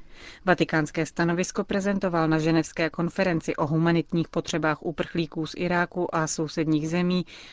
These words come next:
arcibiskup Silvano Tomázy. Stálý vatikánský představitel při úřadech Spojených národů v Ženevě připomněl charitativní pomoc církve, ze které každý den čerpají desetitisíce osob na Blízkém východě.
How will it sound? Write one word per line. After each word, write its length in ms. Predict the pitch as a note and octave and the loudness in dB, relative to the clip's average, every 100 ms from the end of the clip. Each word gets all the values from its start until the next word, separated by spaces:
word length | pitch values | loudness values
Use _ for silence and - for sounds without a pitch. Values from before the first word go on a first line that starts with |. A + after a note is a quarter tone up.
| - | -4
arcibiskup 720 | G3+ F#3+ - F3 F3+ - E3+ | 0 0 -2 -4 -4 -4 -6
Silvano 540 | - E3+ D#3+ D#3 D3+ D3+ | -2 0 2 2 0 0
Tomázy. 640 | - D#3+ E3+ F3 D#3 D#3+ - - - - - - - | 0 2 4 2 2 -2 -4 -16 -20 -20 -18 -18 -18
Stálý 400 | - G3+ G3 E3 | -4 0 2 2
vatikánský 640 | D#3 D#3+ E3 D#3 - E3 | 2 2 2 0 0 -4
představitel 720 | - E3 - F#3 E3 E3 D#3 | -4 -6 -4 -2 0 0 -2
při 180 | D3+ - | -2 -4
úřadech 420 | E3 D#3+ D#3 D#3 | -2 0 2 0
Spojených 500 | - - D#3+ D#3 D#3 | -4 -2 0 2 2
národů 400 | E3+ D#3+ D#3+ D#3 | 2 2 2 2
v 40 | D#3 | 0
Ženevě 480 | E3+ E3+ E3 E3+ E3 - - - | 0 2 2 0 -2 -8 -20 -6
připomněl 540 | - F3+ F#3 F#3 F3+ | -2 0 0 2 2
charitativní 720 | F3+ E3+ D#3 E3 D#3+ D#3 D#3+ D3 | 0 0 0 0 0 2 2 0
pomoc 380 | D#3+ D#3+ - - | 0 -2 -4 -6
církve, 480 | F#3 F3+ - E3+ D#3 - - - - | -4 -4 0 0 0 -6 -20 -8 -4
ze 100 | G3 | -2
které 320 | - G3+ F#3 | 0 0 2
každý 340 | F#3+ F3 F#3 | 0 0 -2
den 200 | F3+ F3+ | 0 0
čerpají 520 | - F3 - F3 E3+ | 0 -2 0 0 2
desetitisíce 920 | D#3 F3 - F#3 F#3 - - F3+ - - | 2 0 0 -4 -6 -6 -8 -8 -6 -6
osob 360 | D3+ - D3+ - D#3+ | -6 -4 -6 -4 -2
na 120 | D3 | 0
Blízkém 520 | D3 C#3+ - D#3 D3+ | -2 -4 -4 -2 0
východě. 500 | D3 - E3+ D#3 | -2 -2 0 2